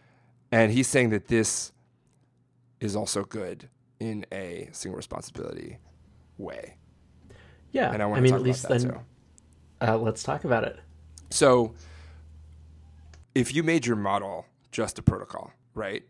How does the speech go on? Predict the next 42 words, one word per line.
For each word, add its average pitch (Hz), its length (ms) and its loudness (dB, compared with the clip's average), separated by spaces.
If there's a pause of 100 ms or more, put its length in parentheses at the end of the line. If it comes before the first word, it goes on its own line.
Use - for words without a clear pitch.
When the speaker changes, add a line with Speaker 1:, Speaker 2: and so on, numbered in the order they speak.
(420)
Speaker 1:
And 113 200 4
then 113 400 2 (260)
you, 170 500 -4
you 113 120 -8
know, 101 60 -8
you 95 140 -10
hydrate 107 320 4
your 104 100 2
Speaker 2:
Mm-hmm. 95 80 0
Speaker 1:
object 98 220 -10
from - 100 -14
N 58 80 -8
S 107 120 -8
coding 127 360 2
or 101 120 -8
from 101 200 -12
Realm 113 300 -6 (100)
or 101 140 -4
from 98 320 -8
json, 131 580 0 (560)
it 120 80 2
doesn't 101 260 2
matter 101 480 4 (140)
what 101 260 -6
the 101 100 -6
implementation 104 580 -4
is. 90 320 -12 (160)
It 101 80 -8
just 95 180 -6
matters 98 300 -6
that 98 120 -10
it 95 100 -8
has 98 180 -4
a 98 40 -12
property - 260 -2
called 92 180 -6
latitude - 360 -6
and - 80 -12
a - 40 -10
property - 280 -6
called - 180 -8
longitude. - 460 -10